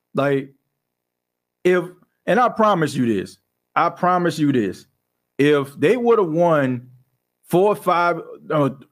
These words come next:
even three or four games more than everybody else, then I'd be like, "Okay, yeah, you have y'all moment." But, man, bruh, this is like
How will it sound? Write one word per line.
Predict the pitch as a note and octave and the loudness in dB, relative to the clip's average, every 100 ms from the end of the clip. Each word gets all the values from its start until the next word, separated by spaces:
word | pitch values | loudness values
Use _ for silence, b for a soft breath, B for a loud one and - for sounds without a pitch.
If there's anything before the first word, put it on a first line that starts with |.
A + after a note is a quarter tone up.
| - | 0
even | C#4+ C4+ G3+ | 2 2 0
three | - B3+ | 0 2
or | A3+ | 2
four | - - G#3+ A3 | 0 0 2 2
games | D#3 G3 G3+ E3 | 2 0 0 0
more | D3 F#3+ G3 | 0 2 2
than | D#3 E3+ | 0 0
everybody | F3+ D#3+ D#3+ D#3 | 0 0 0 2
else, | E3 B2+ | 2 0
then | D#3+ F#3 | 0 0
I'd | D#3 | 0
be | C#3 | 0
like, | B2+ | 0
"Okay, | D3 D3 A2+ G#2 - _ _ _ _ | 0 0 -4 -8 -10 _ _ _ _
yeah, | A#2 C3 | -2 0
you | B2 D#3 | 2 2
have | D#3 D3 | 2 2
y'all | C#3 | 0
moment." | C3 C#3+ A#2+ A#2+ | 2 0 0 0
But, | D3 C#3+ C#3 _ _ _ _ _ _ _ - | 0 0 -4 _ _ _ _ _ _ _ -2
man, | A#3+ G3 F3+ - _ _ _ _ | 0 2 0 -6 _ _ _ _
bruh, | G3+ G#3+ F#3 | 0 2 2
this | A#3 B3+ | 0 0
is | G#3 F3 | 0 2
like | D#3+ C#3+ C3+ | 2 2 -2